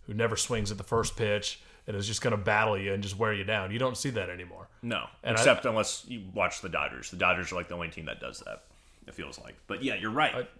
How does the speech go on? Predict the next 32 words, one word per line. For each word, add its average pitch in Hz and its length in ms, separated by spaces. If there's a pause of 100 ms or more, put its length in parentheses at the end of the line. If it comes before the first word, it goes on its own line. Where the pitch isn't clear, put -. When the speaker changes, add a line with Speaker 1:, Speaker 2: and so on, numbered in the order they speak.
(140)
Speaker 1:
so 113 260
Speaker 2:
You're 113 100
exactly 117 400
Speaker 1:
th-, 104 80
Speaker 2:
right. 82 120
Speaker 1:
th-, - 100 (160)
that's, 190 200 (160)
that's 180 200
part 139 180
of 107 80
it 95 140
too. 87 160
So 101 180
it, 120 140 (180)
it, 180 260
it'll 170 200
come 143 180
back 113 240
around, 101 300
I - 20
believe. 95 400
Speaker 2:
Bad 123 240
conditioning 110 460
on 101 100
both 92 180
sides, 80 280
pitchers 90 360
and 85 120
hitters. 80 280
Yeah. 85 180 (140)
Speaker 1:
Yeah, 92 200 (320)
but 98 400